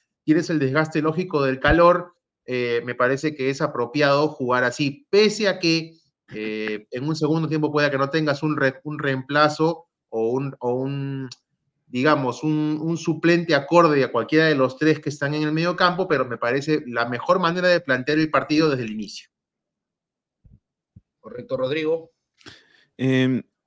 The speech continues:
Speaker 3: creo que también el, eh, este planteo se, se basa en los últimos dos partidos de Ureña. Creo que mejora mucho cuando está acompañado con, de Murrugarra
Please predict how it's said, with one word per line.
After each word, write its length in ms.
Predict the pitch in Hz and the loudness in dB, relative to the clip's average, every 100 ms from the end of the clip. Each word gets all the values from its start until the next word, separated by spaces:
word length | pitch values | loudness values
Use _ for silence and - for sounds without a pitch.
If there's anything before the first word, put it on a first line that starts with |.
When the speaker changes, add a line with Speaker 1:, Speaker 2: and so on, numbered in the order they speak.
| _ | _
Speaker 3:
creo 140 | - 180 | 0 2
que 80 | 208 | 4
también 320 | 139 147 151 | 6 4 2
el, 220 | 147 120 | 0 2
eh, 200 | 104 101 | 0 0
este 260 | 55 127 - | -4 -4 -2
planteo 320 | 123 110 127 | 0 4 2
se, 500 | 135 120 95 87 82 - _ _ _ - _ _ _ | 4 2 2 0 -4 -8 _ _ _ -20 _ _ _
se 220 | - 101 | 0 2
basa 480 | 107 123 - 120 117 | 4 4 2 -2 -2
en 100 | 101 | -2
los 180 | 90 113 | -4 -6
últimos 360 | 110 110 107 | -6 -4 -4
dos 140 | 113 113 | -4 -4
partidos 340 | 101 117 113 | -4 -2 -2
de 60 | 104 | 0
Ureña. 380 | 95 107 175 - | -2 -4 -8 -6
Creo 220 | 107 110 | -4 -2
que 80 | 117 | -2
mejora 340 | 98 110 107 | -2 -2 -2
mucho 320 | 107 104 120 | -2 -4 -6
cuando 580 | 107 95 90 85 80 78 | -4 -4 -4 -4 -4 -6
está 180 | 80 92 | -6 -6
acompañado 640 | 104 101 90 90 87 104 | -4 -4 -4 -2 -4 -6
con, 280 | 90 80 73 | -8 -8 -8
de 60 | 87 | -8
Murrugarra 560 | 85 85 90 92 135 | -6 0 0 0 -6